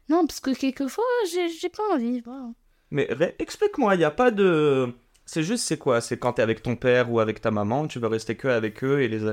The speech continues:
Speaker 2: et
Speaker 1: Non,
Speaker 2: passer du
Speaker 1: juste
Speaker 2: temps entre eux ?
Speaker 1: quelquefois. Quelquefois, je veux dire, j'ai pas,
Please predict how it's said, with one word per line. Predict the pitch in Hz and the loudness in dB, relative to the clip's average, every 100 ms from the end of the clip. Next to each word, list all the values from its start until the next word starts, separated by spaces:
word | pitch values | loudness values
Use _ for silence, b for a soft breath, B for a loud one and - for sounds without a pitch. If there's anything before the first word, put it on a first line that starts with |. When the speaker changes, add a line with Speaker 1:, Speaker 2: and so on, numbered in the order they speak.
| 107 104 | 0 0
Speaker 2:
et | 104 | 0
Speaker 1:
Non, | |
Speaker 2:
passer | 113 - 117 | -2 -2 -2
du | |
Speaker 1:
juste | 117 - | -2 0
Speaker 2:
temps | 131 | 0
entre | 127 269 | 0 0
eux ? | 233 | -2
Speaker 1:
quelquefois. | 370 494 381 b b b b b _ - | -2 -10 -14 b b b b b _ -16
Quelquefois, | 277 269 285 - 427 453 427 403 370 330 | -14 -12 -10 -2 -2 -2 -2 -2 -2 -2
je | 254 | -2
veux | 262 | -2
dire, | 294 262 | 0 0
j'ai | 269 | -2
pas, | 277 403 349 | -2 0 0